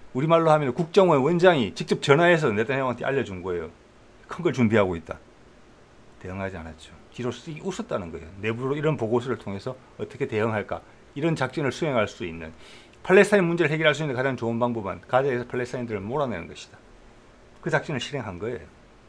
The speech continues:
한편 하마스는 미국의 힘이 쇠약해지는 걸 보고 있었고,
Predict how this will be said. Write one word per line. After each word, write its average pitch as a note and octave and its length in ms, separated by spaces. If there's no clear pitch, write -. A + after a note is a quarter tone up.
한편 D#3 480
하마스는 D#3 640
미국의 C#3+ 340
힘이 B2+ 200
쇠약해지는 C3 540
걸 G#2 100
보고 G2+ 240
있었고, E2 720